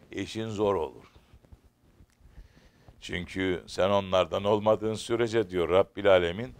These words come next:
onlar senden olmaz. Kime? Kim diyor, kime diyor? Allah Celle ve Ala bize diyor.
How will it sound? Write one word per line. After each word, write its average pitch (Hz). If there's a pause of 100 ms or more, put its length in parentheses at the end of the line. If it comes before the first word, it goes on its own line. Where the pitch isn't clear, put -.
(480)
onlar 80
senden 90
olmaz. 120 (1700)
Kime? 98 (100)
Kim 185
diyor, 104
kime 120
diyor? 82 (680)
Allah 95 (580)
Celle 107
ve 104
Ala 107 (800)
bize 107
diyor. -